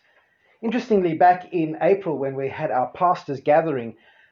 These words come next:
um, I sat down with this person and they said that, uh, they thought that only about twenty-five percent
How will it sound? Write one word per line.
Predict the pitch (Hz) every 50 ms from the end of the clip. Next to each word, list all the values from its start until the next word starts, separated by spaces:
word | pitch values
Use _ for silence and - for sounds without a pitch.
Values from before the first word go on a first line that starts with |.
| _ -
um, | 139 139 143 139 120
I | 139
sat | - - 226 208 214
down | - 190 180 180 185
with | 175 165
this | 170 165 -
person | - 180 170 165 - 175 170
and | 151 147 147
they | 143 143
said | - - 180 170 165 160 139 -
that, | - 143 131 - - - -
uh, | 147 135 143 143
they | 139 165 190 196
thought | 196 - 214 202 185 185 185
that | 175 - -
only | 175 202 220 214
about | 196 190 170 160 -
twenty-five | - - 226 233 220 214 - 208 190 196 190 -
percent | 190 175 - - 214 185 143 127 127 - -